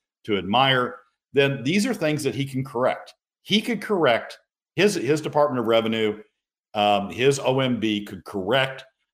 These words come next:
uh, the use of, you know, annual forecast revenues, oil revenues, as the basis for budgeting. They could go back and say, "No, we're gonna budget.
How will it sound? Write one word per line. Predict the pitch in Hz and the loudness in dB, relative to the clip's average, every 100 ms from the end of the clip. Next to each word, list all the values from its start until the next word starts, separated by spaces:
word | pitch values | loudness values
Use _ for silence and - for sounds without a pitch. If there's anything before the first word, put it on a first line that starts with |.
| _ _ | _ _
uh, | 98 95 95 | -4 -2 -2
the | 101 | -4
use | 95 135 147 143 - - | -4 -2 0 -2 -6 -2
of, | 110 107 104 104 101 | 0 2 2 -2 -6
you | |
know, | 90 82 - | -10 -12 -6
annual | 120 131 131 127 120 | -2 0 0 0 -2
forecast | 123 123 113 110 104 101 107 | -2 -4 -2 0 0 -2 -2
revenues, | 113 104 90 85 98 - | -2 -2 -8 -10 -10 -2
oil | 120 131 | 2 2
revenues, | 95 85 80 87 - _ _ _ _ | 0 -6 -10 -14 -18 _ _ _ _
as | 101 104 | -6 -4
the | 104 | -2
basis | 107 107 117 | -2 -2 -4
for | - | -2
budgeting. | 139 151 - - 69 - | 2 2 0 -8 -14 -8
They | 104 | -6
could | 113 107 | -4 -2
go | 113 | 0
back | 101 107 - | 2 0 -2
and | 101 | -8
say, | 110 101 | -4 -4
"No, | 98 110 | -2 -2
we're | 107 | -2
gonna | 113 | -2
budget. | 104 92 - 113 | -2 -4 -4 -6